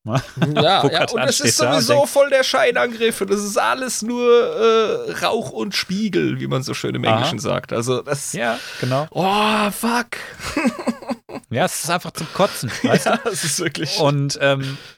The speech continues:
Speaker 1: Bo-Katan ist so, "Ja, das ist halt wieder die Republik, ne? Uh,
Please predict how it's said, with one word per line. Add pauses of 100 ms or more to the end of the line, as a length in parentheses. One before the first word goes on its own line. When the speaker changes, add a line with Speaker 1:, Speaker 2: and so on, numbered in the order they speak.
(1300)
Speaker 1:
Bo-Katan
ist
so,
"Ja,
das
ist
halt
wieder
die
Republik,
ne? (440)
Uh,